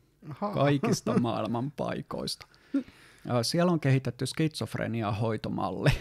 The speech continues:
Speaker 1: Okei.
Speaker 2: jo-, jota ei Suomessa hyväksytä niinku
Speaker 1: Mhm.
Speaker 2: oikeaksi hoitomalliksi, mutta ympäri maailmaa siihen tullaan tutustua, että miten se
Speaker 1: Joo.
Speaker 2: toimii, ja sitä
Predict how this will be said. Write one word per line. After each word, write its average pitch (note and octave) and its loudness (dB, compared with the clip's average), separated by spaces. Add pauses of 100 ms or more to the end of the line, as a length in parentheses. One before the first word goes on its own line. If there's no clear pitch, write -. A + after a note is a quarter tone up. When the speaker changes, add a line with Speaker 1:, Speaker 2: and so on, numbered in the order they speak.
(380)
Speaker 1:
Okei. D3+ -6
Speaker 2:
jo-, B2 2 (140)
jota C3 2
ei B2+ 4
Suomessa B2+ 2
hyväksytä B2 -2
niinku - -6 (240)
Speaker 1:
Mhm. D#3 2
Speaker 2:
oikeaksi B2 0
hoitomalliksi, D3 -2
mutta C#3+ -2
ympäri C3+ 0
maailmaa A#2+ 2
siihen B2 0
tullaan A2+ -2
tutustua, - -8
että - -10
miten - -6
se E3 -4
Speaker 1:
Joo. D#3 -4
Speaker 2:
toimii, A2+ -4
ja - -6
sitä - -6